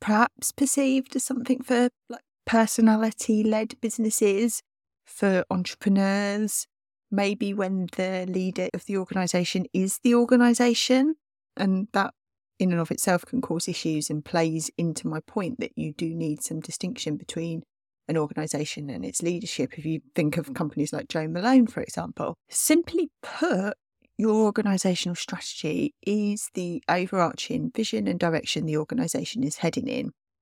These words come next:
High-performing organisations are really clear on their strategy. And without that anchor, an organisation's going to flounder. But what also sets them apart is that leaders of high-performing organisations are clear on their personal strategies too.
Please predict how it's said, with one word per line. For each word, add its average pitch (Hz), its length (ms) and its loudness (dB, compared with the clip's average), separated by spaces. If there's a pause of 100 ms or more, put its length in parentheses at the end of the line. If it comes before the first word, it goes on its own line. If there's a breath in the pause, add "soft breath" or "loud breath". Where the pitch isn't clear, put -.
(400)
High-performing 190 600 -2
organisations 165 600 -4
are 175 140 -4
really 175 500 -4
clear 151 420 -2
on 147 260 -2
their - 180 -2
strategy. - 720 -6 (400)
And 185 80 -2
without 226 420 4
that 190 180 2 (160)
anchor, 320 760 0
an 190 160 0
organisation's 180 720 -2
going 147 240 0
to 147 40 -4
flounder. 175 640 -4 (880)
But - 120 0
what 294 120 4
also 320 320 6
sets 294 240 4
them 220 160 4
apart 226 600 2
is 190 80 -4
that - 120 -6
leaders 240 680 2
of - 140 -12
high-performing 156 600 -4
organisations 151 640 -6
are - 60 -10
clear 226 260 -2
on 247 140 -4
their 240 180 -4
personal 208 500 -2
strategies - 680 -10
too. 180 460 -2